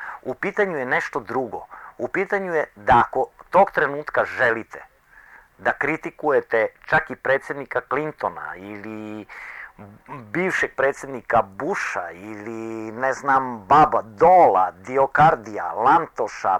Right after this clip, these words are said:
Pete Wilsona, guvernera države Kalifornija, vi s-, svak-, svakog od njih možete da kritikujete i slobodno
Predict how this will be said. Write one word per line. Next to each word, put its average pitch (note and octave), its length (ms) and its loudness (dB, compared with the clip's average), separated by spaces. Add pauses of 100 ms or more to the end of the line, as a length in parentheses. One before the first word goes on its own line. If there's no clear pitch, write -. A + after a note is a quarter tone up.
(120)
Pete D#3+ 240 -10
Wilsona, C#3 640 0
guvernera D3+ 640 4
države D#3 440 2
Kalifornija, C#3 640 0 (400)
vi E3 300 -6
s-, - 240 -12
svak-, - 420 4
svakog G3+ 460 2
od D#3+ 120 -2
njih D#3 200 -8
možete C3 300 0
da G#2 120 0
kritikujete F#3+ 720 -2 (1200)
i D#3 260 -4 (220)
slobodno D3+ 720 4